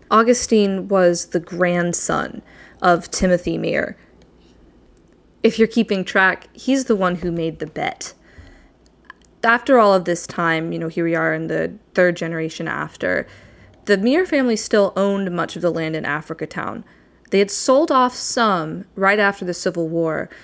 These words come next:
but after that, they exerted much tighter control on that and wouldn't sell to anybody else in Africa Town trying to buy more. So there was some plots that were owned by the community,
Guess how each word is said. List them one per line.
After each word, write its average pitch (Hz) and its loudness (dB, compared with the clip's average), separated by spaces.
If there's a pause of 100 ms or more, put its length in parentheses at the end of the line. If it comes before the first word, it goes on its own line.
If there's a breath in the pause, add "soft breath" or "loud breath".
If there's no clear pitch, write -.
(140 loud breath)
but 196 2
after 226 2
that, 190 2
they 170 0
exerted 170 -2
much 185 0
tighter 170 -2
control 165 -4
on 160 -4
that 147 -2
and 160 -6
wouldn't 165 -2
sell 151 -2
to - -10 (160)
anybody 185 2
else 160 -2
in 156 -4
Africa 160 -4
Town 117 -8
trying 160 -8
to 165 -6
buy 147 -8
more. 175 -4 (560 soft breath)
So 180 0
there 170 0
was 170 -4
some 220 0
plots - -2
that - -2
were 160 -4
owned 175 -4
by 156 -2
the 170 -6
community, 156 -8